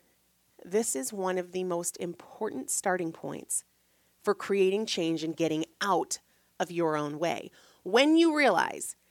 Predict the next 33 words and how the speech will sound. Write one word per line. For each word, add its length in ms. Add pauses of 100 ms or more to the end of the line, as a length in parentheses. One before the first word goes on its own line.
(220)
that 180
you 640 (220)
you 440
personally 720 (320)
have 280
been 440 (380)
the 140
biggest 540
barrier 440
to 160
your 200
own 140
change 460
and 180
you 60
take 260
full 340
responsibility, 960
you 120
put 260
yourself 400
in 80
a 40
place 420
of 200 (540)
power. 640 (300)
See, 320 (1080)
breaking 320
the 120
script 280
for 100
a 40
second 300